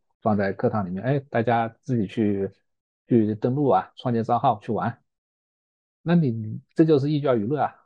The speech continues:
老-，老师就根本都不用去，不用去过多的去教了。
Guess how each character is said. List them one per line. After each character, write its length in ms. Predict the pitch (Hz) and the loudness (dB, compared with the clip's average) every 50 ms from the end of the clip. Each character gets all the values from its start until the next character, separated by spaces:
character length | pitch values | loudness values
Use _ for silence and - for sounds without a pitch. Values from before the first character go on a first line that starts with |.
| _ - | _ -8
老-， 160 | - 107 101 | -4 -2 0
老 180 | - 107 101 101 | 4 4 4 2
师 140 | - - 135 | 2 -4 -8
就 100 | 131 127 | -8 -4
根 180 | - - 139 139 | -2 -2 0 0
本 100 | 123 110 | 0 -2
都 140 | 110 117 | -2 -4
不 120 | 110 - 110 | -4 -2 -4
用 160 | 113 117 107 | -4 -4 -4
去， 460 | 101 - 113 104 98 95 95 98 101 - _ _ _ - | -6 -4 -4 -4 -2 -2 -4 -6 -8 -12 _ _ _ -2
不 80 | - | 0
用 140 | 113 107 101 | 0 0 0
去 480 | - - 104 98 95 95 92 98 - - _ | -2 -4 -4 -4 -4 -4 -6 -10 -12 -14 _
过 180 | - - 107 98 | -2 0 0 0
多 100 | - 117 | 0 -2
的 100 | 107 95 | -6 -6
去 120 | - - | -8 -8
教 240 | 95 - 107 104 110 | -6 -4 -4 -4 -2
了。 160 | 107 - - | -4 -6 -10